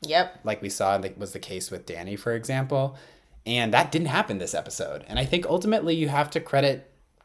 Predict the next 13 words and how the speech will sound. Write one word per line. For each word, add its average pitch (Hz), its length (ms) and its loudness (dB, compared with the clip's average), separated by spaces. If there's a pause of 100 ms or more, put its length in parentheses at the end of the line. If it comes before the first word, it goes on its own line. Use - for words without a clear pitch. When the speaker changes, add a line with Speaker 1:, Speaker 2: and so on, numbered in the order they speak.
Speaker 2:
Carolyn. 101 720 2
I 143 160 6
don't 208 220 4
know 139 360 4
if 120 240 0
she, 120 400 -6 (220)
I - 80 4
don't 247 100 4
know 247 120 0
how. 120 640 2
I 151 100 4
think 196 320 -2
that 190 320 4